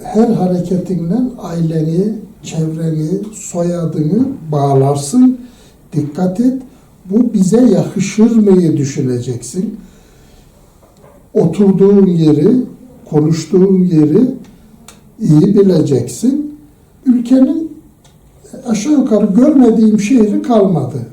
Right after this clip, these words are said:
Yani altmış yedi vilayet iken altmış bir, altmış ikisini bizzat gezmiş, görmüş, dolaşmış idim.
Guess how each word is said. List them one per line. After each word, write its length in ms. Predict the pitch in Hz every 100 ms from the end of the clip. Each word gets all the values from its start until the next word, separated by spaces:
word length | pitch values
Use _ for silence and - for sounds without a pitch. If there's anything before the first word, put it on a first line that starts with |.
| -
Yani 300 | 185 175 185
altmış 720 | - 208 202 226 190 - - - _ _ -
yedi 600 | 180 190 247 208 170 151 - 190
vilayet 680 | 180 202 202 208 226 -
iken 300 | - 190 277 - - - _ _ _ _ _ _ _ -
altmış 440 | 202 247 - -
bir, 100 | 254
altmış 400 | 214 - 254 -
ikisini 480 | 190 208 269 285 294
bizzat 440 | 233 254 262 -
gezmiş, 640 | 214 196 190 185 202 - - - -
görmüş, 560 | 196 185 175 - - -
dolaşmış 580 | 190 180 - 220 -
idim. 320 | - 131 -